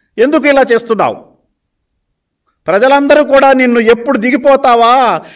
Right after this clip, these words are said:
ఎప్పుడు పోతావా, ఈ రాష్ట్రం ఎప్పుడు బా-, ఎప్పుడు బాగుపడుతుందా అని ఆలోచిస్తున్నారు. వారి ఆరోగ్యంతో కూడా నువ్వు ఆటలాడుకుంటే ఏ రకంగా చూస్తూ ఊరుకుంటాం? అయినా పెత్తందారుల పాలకుడవే కానీ సామాన్య మానవుడి గురించి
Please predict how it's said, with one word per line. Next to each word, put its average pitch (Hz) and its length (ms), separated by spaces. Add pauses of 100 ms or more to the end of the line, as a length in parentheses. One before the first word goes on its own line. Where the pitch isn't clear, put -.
(140)
ఎప్పుడు 277 280
పోతావా, 262 540
ఈ 247 140
రాష్ట్రం 254 380
ఎప్పుడు 262 280
బా-, 233 220 (100)
ఎప్పుడు 269 200
బాగుపడుతుందా 262 680
అని 247 100
ఆలోచిస్తున్నారు. 226 720
వారి 214 240
ఆరోగ్యంతో 277 680
కూడా 240 300 (300)
నువ్వు 214 180
ఆటలాడుకుంటే 226 1000 (140)
ఏ 196 180
రకంగా 226 560 (140)
చూస్తూ 214 240
ఊరుకుంటాం? 202 500 (460)
అయినా 226 540 (400)
పెత్తందారుల 269 800 (140)
పాలకుడవే 269 580
కానీ 254 500 (540)
సామాన్య 294 540
మానవుడి 285 400
గురించి 277 300